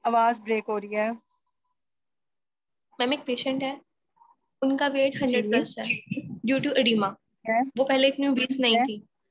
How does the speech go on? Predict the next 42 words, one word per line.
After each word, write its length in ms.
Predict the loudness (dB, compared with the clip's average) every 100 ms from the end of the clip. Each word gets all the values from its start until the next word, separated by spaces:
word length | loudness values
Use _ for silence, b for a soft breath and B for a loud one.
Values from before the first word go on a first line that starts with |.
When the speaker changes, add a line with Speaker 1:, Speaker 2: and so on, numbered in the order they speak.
| -20 -4 -2
Speaker 2:
लेकिन 240 | 0 0
उनका 600 | 2 0 0 -2 -2 -6 -8 -2
edema 440 | 0 0 2 2 0 -6 _ -2
continuous 480 | 0 2 2 2 2
increase 560 | -2 0 0 0 -2 -2
हुए 220 | 2 4
जा 260 | 4 2 2
रहा 120 | 0
है, 60 | -2
हुए 160 | -2
जा 180 | -2 -4
रहा 160 | -4 -8
है। 60 | -10 B B -4
वो 60 | 0
hypertensive 720 | 0 0 0 2 0 -2 -4
भी 100 | 0
नहीं 200 | 2 2
है 160 | 0 2
और 120 | 2
उन्हें 260 | 2 0 -2 -6 B B -8
ये 200 | -4 0
habit 300 | 0 0 -2
भी 60 | -2
नहीं 260 | 0 0
है 60 | 0
कि 100 | -2
वो 100 | -2
salt 360 | 0 0 0 -6
अपने 240 | -6 -4 -2
food 260 | -2 0
पर 100 | 0
sprinkle 400 | 0 -4 -4 -2
करके 280 | -2 -2 -2
खाएं, 340 | -2 -4 -6 -12 -8
इस 120 | -2
तरह 100 | -2
की 80 | -2
कोई 240 | 0 0
bad 400 | 4 2 2 0
habit 280 | -4 -4 -10 -12
नहीं 180 | -16
है। 80 | -18